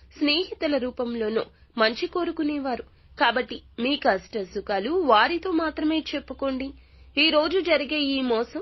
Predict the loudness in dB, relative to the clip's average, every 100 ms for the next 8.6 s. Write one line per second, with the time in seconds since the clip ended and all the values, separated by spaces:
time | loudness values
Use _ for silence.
0 | -6 -4 -2 -2 -2 0 0 0 0 0
1 | 0 -2 -4 -6 -8 -16 -20 -20 -6 0
2 | 4 6 6 4 4 6 6 4 -2 -4
3 | -4 -2 -4 -4 -8 -2 2 2 2 0
4 | -2 0 0 2 2 0 -2 -4 -6 -4
5 | -8 -12 -20 _ -20 _ 4 6 6 4
6 | 4 2 2 2 0 2 0 0 -2 -2
7 | 0 0 0 0 0 -2 0 -2 -4 -4
8 | -2 -2 -4 -4 -4